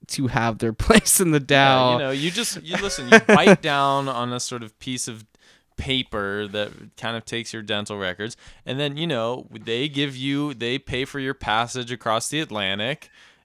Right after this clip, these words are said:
Speaker 2: and then you just work for, like, fifteen or twenty years, like, as their manservant.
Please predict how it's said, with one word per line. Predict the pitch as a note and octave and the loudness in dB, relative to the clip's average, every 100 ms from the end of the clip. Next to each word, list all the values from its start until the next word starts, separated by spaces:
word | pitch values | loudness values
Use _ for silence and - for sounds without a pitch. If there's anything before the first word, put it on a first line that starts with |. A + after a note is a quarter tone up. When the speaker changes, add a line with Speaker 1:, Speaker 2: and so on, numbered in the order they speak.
| _ _ | _ _
Speaker 2:
and | - D#3 E3+ | -4 -2 0
then | F3 F#3 | 0 0
you | G3 | -2
just | G3 G3+ | -2 -4
work | G3+ G#3 | -2 -2
for, | A3 | -2
like, | G#3 G3+ | 0 -2
fifteen | - - F#3+ - G#3 | -4 -4 -4 -2 -4
or | G3+ | -4
twenty | - G3+ G3 G3 | -4 -4 -2 0
years, | G3 A3 D3 A#2 | 0 0 -2 -4
like, | B2+ B2+ - | -4 -4 -4
as | B2+ B2+ | -4 -2
their | C#3 | -4
manservant. | C3+ C3+ D#3+ E3+ G#2+ G2 F#2 F2+ | -2 -2 -4 -4 -6 -6 -8 -10